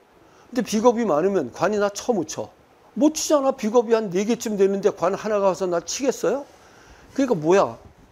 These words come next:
딱 칠라 그러니까 내 무리가 모여서 "치지 마!" 그러잖아. 대항하는 거지. 그지? 그럼 대항하는 거야. 그럼 관계가 좋아, 나빠? 안 좋지. 그럼 여명의 비견, 비견하고 식상이 많다. 비견, 비겁,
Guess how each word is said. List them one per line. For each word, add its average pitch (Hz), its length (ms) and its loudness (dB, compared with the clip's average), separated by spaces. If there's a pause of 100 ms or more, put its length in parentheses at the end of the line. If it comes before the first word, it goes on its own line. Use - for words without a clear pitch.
(260)
딱 - 180 2
칠라 254 300 2
그러니까 156 540 -2 (360)
내 202 180 8
무리가 208 380 0
모여서 165 480 0 (480)
"치지 247 260 -2
마!" 247 260 6
그러잖아. 135 420 -8
대항하는 156 600 -6
거지. 110 440 -8 (580)
그지? 202 300 0 (440)
그럼 - 160 -6
대항하는 226 500 -4
거야. 196 500 0 (480)
그럼 196 220 0
관계가 180 380 0
좋아, 165 280 0
나빠? 120 260 -8 (580)
안 285 100 0
좋지. 311 280 0
그럼 254 220 2
여명의 226 400 4
비견, 196 420 0
비견하고 196 580 2
식상이 202 400 -4
많다. 165 300 -4
비견, 170 440 0
비겁, 185 520 2